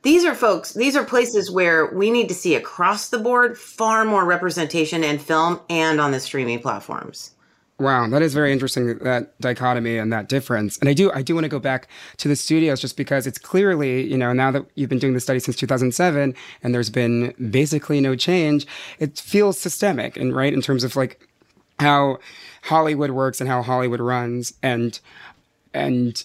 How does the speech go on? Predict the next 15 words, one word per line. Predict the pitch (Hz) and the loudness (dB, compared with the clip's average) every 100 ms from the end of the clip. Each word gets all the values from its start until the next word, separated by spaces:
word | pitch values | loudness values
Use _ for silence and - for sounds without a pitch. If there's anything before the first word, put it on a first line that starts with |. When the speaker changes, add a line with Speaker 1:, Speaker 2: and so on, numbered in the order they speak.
| - | -6
Speaker 2:
just, | 147 - - _ _ - | -6 -6 -12 _ _ -2
yeah, | 175 113 | 0 0
it | - | -8
feels | 123 180 170 143 117 | -2 2 2 0 -8
very | 120 151 147 151 | -2 0 2 2
much | 139 143 - | 2 0 -2
in | 147 135 | 2 2
the | 131 | 2
blood | 127 127 123 | -2 -2 -2
of | 123 | -4
Hollywood. | 117 139 160 147 - - - - - | -6 -2 0 -2 -4 -10 -14 -20 -14
So | - 156 139 135 - | -2 2 2 0 -2
I'm | 156 | 0
wondering | 175 180 160 | 2 2 2
how, | 135 156 170 170 170 | 2 2 4 4 2